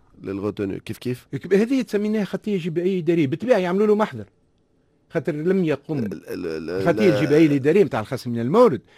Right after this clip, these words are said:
Speaker 2: إذا كان ي-، يلقاوه ما عملش الخصم من المورد، يعملوا له محضر.
Speaker 1: إيه.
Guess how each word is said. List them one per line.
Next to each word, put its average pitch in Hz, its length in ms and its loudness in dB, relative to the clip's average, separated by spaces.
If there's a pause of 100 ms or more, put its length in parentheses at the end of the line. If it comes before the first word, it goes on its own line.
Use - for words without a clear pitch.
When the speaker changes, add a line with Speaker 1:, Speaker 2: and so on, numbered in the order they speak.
(180)
Speaker 2:
إذا 117 100 -2
كان 131 280 0
ي-، 127 320 0
يلقاوه 127 300 -2
ما 113 120 -4
عملش 151 340 0
الخصم 113 300 -14
من 110 80 -10
المورد، 233 360 -6
يعملوا 254 200 -10
له 277 100 -10
محضر. 220 320 -10 (540)
Speaker 1:
إيه. 92 160 -4